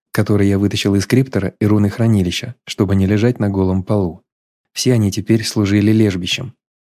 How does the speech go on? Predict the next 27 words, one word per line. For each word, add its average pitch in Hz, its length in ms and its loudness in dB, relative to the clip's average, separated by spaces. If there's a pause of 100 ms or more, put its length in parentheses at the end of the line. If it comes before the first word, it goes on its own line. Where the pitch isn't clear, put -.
(260)
Силы 104 320 2
покинули 110 460 2
меня 101 240 2
в 104 40 2
одно 98 240 2
мгновение, 98 680 0 (220)
и 104 80 2
не 101 100 4
успел 98 260 0
я 95 120 2
даже 92 240 0
толком 95 340 -2
вдохнуть, 95 520 0 (260)
как - 200 -2
снова 165 200 2
провалился 98 560 0
в - 20 -2
беспамятство. 90 760 -2 (840)
Пробудившись 104 580 0
в - 60 -8
сером 104 300 0
сумраке, 117 420 0
я 95 100 2
почувствовал, 104 560 0
что - 180 -2
лихорадка 101 520 0
отступила, 98 600 -4